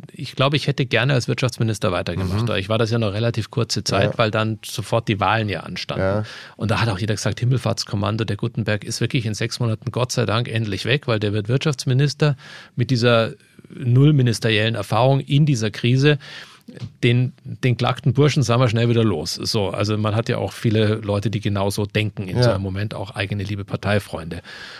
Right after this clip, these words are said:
Speaker 1: Und dann war es ja so ein komischer Hype dann da in, in diesen paar Monaten Wirtschaftsminister. Und plötzlich gab's diese ab-, in meinen Augen absurde und, äh, völlig unberechtigte,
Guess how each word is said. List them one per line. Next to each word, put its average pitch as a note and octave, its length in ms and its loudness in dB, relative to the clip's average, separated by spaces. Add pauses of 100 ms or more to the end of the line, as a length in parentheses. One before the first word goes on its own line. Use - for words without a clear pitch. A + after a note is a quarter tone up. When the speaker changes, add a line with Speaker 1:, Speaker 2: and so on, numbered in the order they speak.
(300)
Speaker 1:
Und A#2+ 560 2
dann B2 240 2
war C3 120 4
es D3 80 0
ja D3 80 4
so C3+ 100 0
ein B2+ 80 2
komischer B2 460 2
Hype G2 260 -2
dann F2 300 -4
da F#2+ 240 0
in, G#2 420 -2
in G2+ 220 -4
diesen G2+ 240 -2
paar G#2 180 0
Monaten G#2 400 0
Wirtschaftsminister. C#3 920 2 (840)
Und A2+ 420 0
plötzlich B2 680 0 (320)
gab's A#2+ 320 -2
diese A2 500 0 (760)
ab-, - 200 -2 (440)
in B2 140 0
meinen A#2+ 320 4
Augen A#2 460 0
absurde C3+ 680 0
und, A2 320 -4
äh, A2+ 280 -10
völlig B2+ 380 0
unberechtigte, G#2+ 1200 0